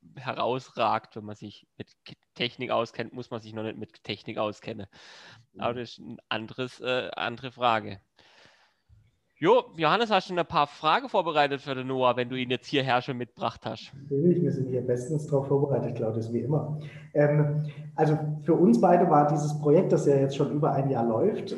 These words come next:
Speaker 2: ähm, ja auch so eine, so was Neues, so eine Herausforderung oder mal die Idee, dass wir da irgendwas starten. Und offenbar war es nicht das Dümmste, zumindest kriegen wir auch hin und wieder so ähnliche Rückmeldungen wie von dir gerade, Noah.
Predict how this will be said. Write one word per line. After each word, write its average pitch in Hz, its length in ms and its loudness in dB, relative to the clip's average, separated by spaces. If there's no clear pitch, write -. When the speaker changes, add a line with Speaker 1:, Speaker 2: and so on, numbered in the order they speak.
Speaker 2:
ähm, 156 320 0
ja - 140 4
auch - 180 2
so 156 200 2
eine, 143 500 2
so 139 160 -2
was 123 160 -6
Neues, 165 340 0
so 147 140 2
eine 139 180 0
Herausforderung 180 760 2
oder 127 300 0
mal 123 380 -2
die 131 160 -8
Idee, 131 220 -2
dass 135 220 -2
wir 127 100 0
da 117 160 0
irgendwas 117 300 -2
starten. - 600 -4
Und 139 160 -10
offenbar 131 480 2
war 110 80 2
es 110 160 -2
nicht 127 200 -6
das - 140 -12
Dümmste, 185 460 0
zumindest 139 500 -4
kriegen 135 220 -4
wir 117 60 -2
auch - 240 -6
hin 147 140 -2
und 139 80 0
wieder 135 180 -2
so 131 260 -2
ähnliche 135 360 0
Rückmeldungen 131 480 -4
wie 120 160 -10
von 117 120 -10
dir 165 160 0
gerade, 180 280 0
Noah. 160 540 0